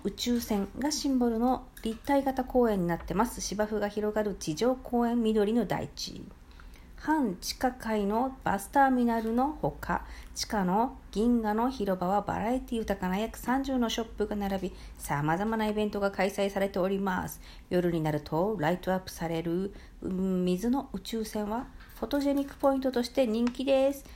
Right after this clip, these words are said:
ということで、インスタ映えを狙うなら、オアシス二十一の、えー、夕方から夜になるかと思います。というわけで、えー、名古屋に来ることがあるなら、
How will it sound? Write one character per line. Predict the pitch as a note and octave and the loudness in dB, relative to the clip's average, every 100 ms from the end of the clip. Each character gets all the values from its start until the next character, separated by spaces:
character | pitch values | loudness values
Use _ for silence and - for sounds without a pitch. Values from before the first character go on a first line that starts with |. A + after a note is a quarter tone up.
| - | -12
と | - | -6
い | |
う | F#3 | -6
こ | F#3 | -4
と | D3+ | 0
で、 | F#3 - - | 0 -2 -4
イ | F#3 | -2
ン | G#3 | -2
ス | - | -2
タ | G#3 G3+ G3+ | -2 0 0
映 | G3 | 2
え | A3 | 0
を | - E3 | -2 -4
狙 | D#3 F3+ | -2 0
う | A3 | 0
な | G3+ F#3+ | 2 2
ら、 | A3+ - - - | 2 0 -18 -8
オ | E3+ F3 | -4 -4
ア | |
シ | - E3 | -4 -8
ス | E3 | -4
二 | F#3 | -4
十 | G3 F#3+ | -2 -2
一 | E3+ - G3 | -2 -2 0
の、 | G#3 - - - D#3+ | 0 -2 -18 -16 -10
え | D#3 D#3 | -8 -6
ー、 | D#3 | -2
夕 | E3 E3+ | -2 -2
方 | D#3+ F3 | -2 -6
か | - F3 | -6 -4
ら | F3 | 0
夜 | F#3 G3+ F#3+ - - - - | 2 2 0 -6 -18 -12 -2
に | A3 G#3 | -2 2
な | G3+ | 2
る | G3 | 2
か | F3+ | 0
と | F3+ | 0
思 | F3+ | 2
い | F3 | 2
ま | F#3+ | 2
す。 | F#3 - - - - - | -2 -8 -18 -18 -16 -10
と | D3 | -8
い | |
う | - | -6
わ | D#3 | -6
け | - | 0
で、 | G#3+ - - - - - - - - - - - - - - - | 0 0 -6 -14 -10 -4 0 0 -2 -10 -12 -14 -14 -14 -14 -10
え | D#3+ D3+ D3+ | -6 -4 -6
ー、 | - - | -10 -4
名 | G3 | -2
古 | F#3+ F#3 | 2 2
屋 | D#3+ | 2
に | D#3 D3 - - - - | 0 -4 -8 -16 -12 -6
来 | G3 | -4
る | |
こ | G3 F3 | -2 -2
と | E3 | -2
が | F#3 | 0
あ | G3 | 2
る | |
な | F#3 | 2
ら、 | F#3+ | 0